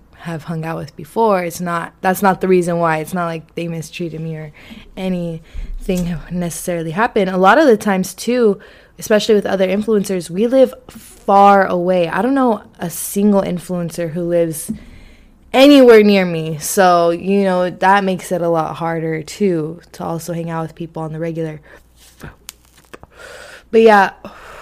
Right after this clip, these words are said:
I even wanted to talk about, like, previous jobs. I,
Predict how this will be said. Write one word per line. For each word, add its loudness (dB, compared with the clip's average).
I 4
even 2
wanted 2
to -2
talk -2
about, 0
like, -4
previous 2
jobs. -2
I, -4